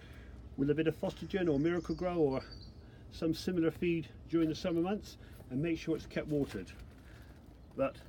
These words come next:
it'll produce these lemons right from early spring, right through the summer,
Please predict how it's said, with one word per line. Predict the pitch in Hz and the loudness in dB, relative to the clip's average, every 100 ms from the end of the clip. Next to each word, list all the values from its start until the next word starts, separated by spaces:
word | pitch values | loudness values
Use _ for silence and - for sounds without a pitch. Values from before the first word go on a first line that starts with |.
| - - - | -16 -12 -6
it'll | 135 | -6
produce | 123 214 196 | -2 0 2
these | 190 170 | 2 2
lemons | 165 160 196 233 - - - - - - | 2 2 4 2 -2 -16 -18 -18 -10 -4
right | 170 | -4
from | - 135 - | -4 -8 -2
early | 196 190 | -2 -2
spring, | - - 170 202 214 - - - - | -4 0 2 2 0 -10 -16 -14 -2
right | 147 196 | 0 0
through | 175 190 | 0 -2
the | 180 | 0
summer, | - 175 208 | 0 0 0